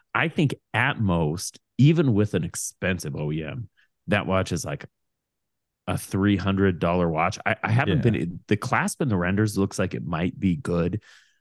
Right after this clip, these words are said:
Speaker 1: um, but I haven't seen any actual pictures of the clasp, so I don't know. Um,
Speaker 2: I mean,
Speaker 1: but
Speaker 2: the
Speaker 1: even
Speaker 2: render
Speaker 1: with
Speaker 2: to
Speaker 1: the
Speaker 2: me looks like
Speaker 1: hands,
Speaker 2: it's stamped.
Speaker 1: w-, we're looking like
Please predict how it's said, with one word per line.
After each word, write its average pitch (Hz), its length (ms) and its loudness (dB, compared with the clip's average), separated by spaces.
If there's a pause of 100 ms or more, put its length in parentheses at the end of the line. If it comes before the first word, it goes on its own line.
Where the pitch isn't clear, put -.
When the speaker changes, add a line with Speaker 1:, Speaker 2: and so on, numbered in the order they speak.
(200)
Speaker 1:
um, 87 540 2
but 101 160 2
I 90 40 0
haven't 113 220 2
seen 107 200 -2
any 85 160 0
actual - 320 -8
pictures 80 400 -4
of 67 80 -6
the 67 80 -8
clasp, - 400 -10
so 85 180 0
I 78 60 -2
don't 78 160 -2
know. 80 380 -4 (580)
Um, 95 340 4
Speaker 2:
I 113 60 4
mean, 120 100 6
Speaker 1:
but 117 120 8
Speaker 2:
the 117 80 8
Speaker 1:
even - 100 10
Speaker 2:
render 160 180 10
Speaker 1:
with - 160 8
Speaker 2:
to - 80 2
Speaker 1:
the 113 60 6
Speaker 2:
me 123 160 10
looks 110 240 6
like 107 120 6
Speaker 1:
hands, - 420 -4
Speaker 2:
it's - 0 - (100)
stamped. - 800 -4 (760)
Speaker 1:
w-, 110 180 2
we're 127 220 6
looking 190 360 4
like 85 420 -2